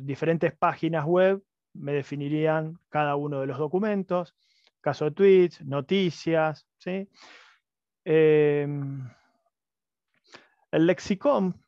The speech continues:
por otro lado, es el conjunto completo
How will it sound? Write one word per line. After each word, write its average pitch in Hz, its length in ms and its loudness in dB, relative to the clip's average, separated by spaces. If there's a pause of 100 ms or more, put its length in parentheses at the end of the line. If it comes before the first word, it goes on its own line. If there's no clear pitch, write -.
(120)
por 156 120 -4
otro 175 200 -2
lado, 180 520 0 (480)
es 165 100 -6
el 185 120 -2
conjunto 175 1200 0
completo 208 840 -4